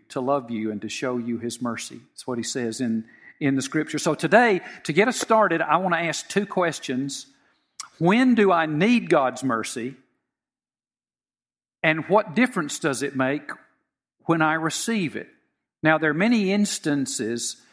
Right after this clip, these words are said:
in life in, uh, in which we would say, "I need God's mercy right now." So I'm just gonna drill down on one of those today.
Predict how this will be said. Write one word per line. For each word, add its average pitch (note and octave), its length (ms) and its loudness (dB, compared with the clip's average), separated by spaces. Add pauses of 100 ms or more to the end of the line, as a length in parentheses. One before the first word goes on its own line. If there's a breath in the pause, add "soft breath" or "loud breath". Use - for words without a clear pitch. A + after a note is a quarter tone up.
(200 soft breath)
in D3+ 200 2
life D3 480 0
in, C3+ 280 -2 (360 soft breath)
uh, C3+ 220 -4
in D3+ 240 -2
which D#3 260 -2
we D#3 140 0
would D3 160 -4
say, C#3+ 300 0 (440)
"I C#3+ 140 0
need D3+ 260 -2
God's C3+ 320 0
mercy C#3 360 -2
right C3 200 0
now." D3 200 0
So C3+ 320 -4 (340 loud breath)
I'm D3+ 140 2
just G#3+ 220 -4
gonna G#3+ 180 2
drill E3 260 0
down D#3+ 260 -2
on C#3+ 380 0
one A2 640 -2 (200)
of B2 120 -2
those A2+ 500 -4 (300 soft breath)
today. A2+ 440 -4